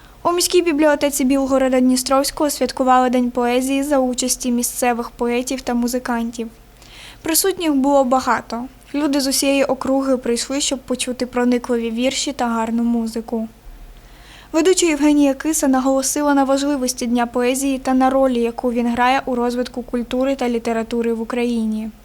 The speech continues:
Після цього її співведуча Віра Сіпко прочитала вірш нашої землячки Галини Лисої.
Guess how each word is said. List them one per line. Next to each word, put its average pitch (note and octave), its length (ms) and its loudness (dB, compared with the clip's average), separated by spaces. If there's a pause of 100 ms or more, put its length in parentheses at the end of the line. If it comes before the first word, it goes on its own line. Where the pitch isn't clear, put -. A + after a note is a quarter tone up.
(580)
Після F4 240 2
цього E4 320 2
її D4+ 240 2
співведуча C4+ 760 -2
Віра C4 280 2
Сіпко C4 440 -2
прочитала C4+ 600 0
вірш C4+ 380 -2
нашої B3 440 0
землячки A#3+ 600 0
Галини A#3+ 500 0
Лисої. A#3 600 -4